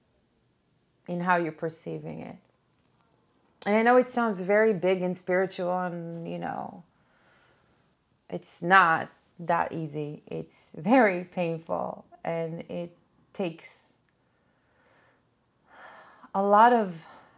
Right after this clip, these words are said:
m-, missed, I guess, expectations, lowering your expectations,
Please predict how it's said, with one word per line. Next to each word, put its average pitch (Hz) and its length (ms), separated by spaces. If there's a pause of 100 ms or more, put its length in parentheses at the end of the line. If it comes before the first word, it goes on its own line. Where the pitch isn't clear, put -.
(3250)
m-, 185 400
missed, 214 540 (800)
I 190 80
guess, 180 460 (3500)
expectations, 165 1300 (1200)
lowering 180 580
your 139 100
expectations, - 920